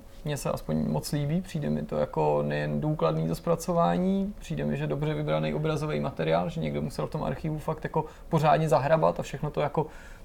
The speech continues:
hezky navazuje na to, o čem se mluví, a dokážu si teďka <laughs> už líp než kdy dřív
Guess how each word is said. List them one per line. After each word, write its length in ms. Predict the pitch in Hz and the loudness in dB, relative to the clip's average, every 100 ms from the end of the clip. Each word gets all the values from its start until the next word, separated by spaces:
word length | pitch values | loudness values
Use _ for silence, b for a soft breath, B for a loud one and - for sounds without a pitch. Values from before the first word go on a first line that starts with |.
| - | 0
hezky 280 | 156 151 190 | 0 4 6
navazuje 400 | 165 160 156 160 | 8 8 6 4
na 120 | 156 | 2
to, 120 | 165 | 0
o 40 | 156 | -2
čem 180 | - 156 | -2 -2
se 120 | 175 | 0
mluví, 340 | 147 147 170 | 0 0 2
a 80 | 180 | 2
dokážu 340 | 151 147 143 | 2 2 0
si 220 | - - 170 | -2 -6 -4
teďka 260 | 160 - - - | -2 -2 -4 2
<laughs> 100 | - | 2
už 200 | 170 - | 4 6
líp 180 | 247 - | 6 6
než 140 | 311 - | 2 4
kdy 100 | 233 | 2
dřív 240 | 220 - | 2 -10